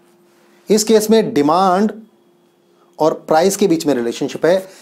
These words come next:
यानी कि जैसे जैसे demand बढ़ती है, price भी बढ़ते चला जाता है। इस case में demand का बढ़ना cause है price के बढ़ने के। Price जो बढ़ रहा है commodity का, वो किस लिए बढ़ रहा है? क्योंकि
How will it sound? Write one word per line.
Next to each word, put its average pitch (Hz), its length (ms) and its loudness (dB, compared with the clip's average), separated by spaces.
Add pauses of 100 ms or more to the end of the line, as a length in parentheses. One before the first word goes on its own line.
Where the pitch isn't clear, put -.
(160)
यानी 170 200 2
कि 202 100 2
जैसे 160 280 0
जैसे 180 260 0
demand 147 500 0
बढ़ती 165 320 2
है, 139 160 2 (440)
price 139 380 -2
भी 165 200 0
बढ़ते 143 340 0
चला 120 220 -2
जाता 110 280 -6
है। 107 220 -14 (540)
इस 254 160 2
case 247 300 2
में 214 300 0 (360)
demand 160 540 2
का 240 60 2
बढ़ना 151 520 -2 (100)
cause 165 320 2
है 202 200 0
price 127 280 0
के 202 100 0
बढ़ने 208 300 0
के। 110 320 -12 (960)
Price 190 300 0
जो 160 120 2
बढ़ 135 140 2
रहा 147 140 2
है 135 60 2
commodity 117 440 -4
का, 185 340 -2 (1400)
वो 180 60 4
किस 214 220 0
लिए 269 140 4
बढ़ 196 160 2
रहा 139 160 2
है? 104 120 -8 (200)
क्योंकि 202 400 0